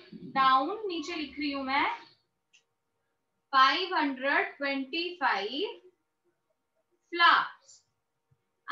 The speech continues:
Answer. हमने प्लांट्स नहीं फाइंड आउट किए बच्चे, हमने फ्लावर्स फाइंड आउट किए हैं।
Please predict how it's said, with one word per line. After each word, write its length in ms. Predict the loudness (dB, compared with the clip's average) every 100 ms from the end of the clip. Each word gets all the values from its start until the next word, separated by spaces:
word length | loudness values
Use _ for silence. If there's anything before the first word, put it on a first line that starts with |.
| 0
Answer. 380 | 0 -6 -14 -16 -16 _ _ _ _ _ _ -4
हमने 240 | -2 0 -4 -6 _ 2
प्लांट्स 480 | 6 8 8 2 -4
नहीं 100 | 2
फाइंड 280 | 4 6 6
आउट 200 | 4 4
किए 180 | -2 -2
बच्चे, 340 | -2 -2 2 2 2 -6 _ _ -4
हमने 220 | -2 0 -2
फ्लावर्स 560 | 2 6 8 8 6 2
फाइंड 300 | 2 4 4
आउट 220 | 4 2 -2
किए 220 | -6 -4
हैं। 220 | -4 -8